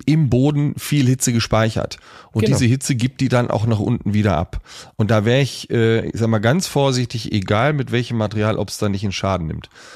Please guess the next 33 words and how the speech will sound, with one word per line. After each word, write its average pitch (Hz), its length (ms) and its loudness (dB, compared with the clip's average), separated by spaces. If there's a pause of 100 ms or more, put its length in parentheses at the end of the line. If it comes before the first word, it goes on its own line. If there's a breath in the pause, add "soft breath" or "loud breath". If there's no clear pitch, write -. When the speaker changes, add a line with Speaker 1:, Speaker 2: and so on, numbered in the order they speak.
(400 loud breath)
Speaker 1:
Sascha, 127 340 0
wenn 123 200 2
wir 123 340 2 (460 soft breath)
mm, 113 280 0 (200)
z-, - 160 -8 (220)
es - 120 -6
gibt - 200 -4
ja - 80 0
auch 95 140 -2
mal 98 140 2
eine 92 140 2
ganz 90 200 0
blöde 123 320 0
Situation, 85 680 -4
wenn 98 140 0
du 98 60 0
so 92 100 -2
ein 92 100 -2
Steak - 380 -4
anbrätst, 120 640 -2 (220 loud breath)
ich - 60 -20
sag 104 100 0
mal, 98 100 2
irgendwo 110 300 0
ist - 160 -4
die 92 100 -2
Welt 101 220 0
begrenzt, 110 680 -2
äh, 101 180 2 (140)
Öl 117 220 4
verbrennt, 110 600 -2
verpufft, - 640 -4
verqualmt. 123 720 -2